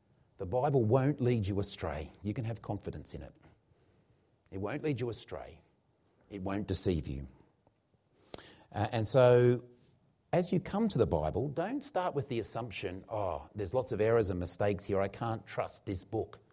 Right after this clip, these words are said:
If you come like that, you'll find all kinds of reasons not to trust it. Come with the starting point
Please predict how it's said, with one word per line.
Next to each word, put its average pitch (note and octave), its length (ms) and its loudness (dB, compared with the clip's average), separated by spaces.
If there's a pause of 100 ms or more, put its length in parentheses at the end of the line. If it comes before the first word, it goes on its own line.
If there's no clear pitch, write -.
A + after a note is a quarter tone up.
(560)
If - 80 -18
you A2+ 80 -6
come E3 260 -2
like B2+ 240 4
that, G2+ 380 2
you'll G2+ 220 -2
find A2 360 0
all G#2+ 140 4
kinds G2 380 -2
of D#2+ 100 0
reasons F#2 380 0
not G2+ 160 -4
to - 80 -10
trust - 360 -12
it. - 120 -12 (1400)
Come C#3 580 6 (100)
with G#2+ 220 2
the A2 80 0
starting E3+ 460 4
point F2 460 -4